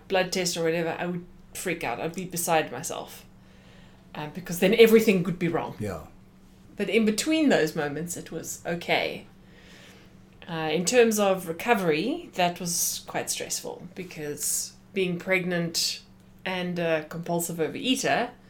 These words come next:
Speaker 2: Mm.
Speaker 1: the two <laughs> don't gel very well.
Speaker 2: Yeah.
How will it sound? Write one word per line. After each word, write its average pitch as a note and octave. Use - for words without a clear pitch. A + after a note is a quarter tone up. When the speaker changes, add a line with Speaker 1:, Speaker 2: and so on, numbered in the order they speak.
Speaker 2:
Mm. D#3
Speaker 1:
the -
two A3
<laughs> A3
don't C#4+
gel F3+
very E3
well. D#3+
Speaker 2:
Yeah. G#2+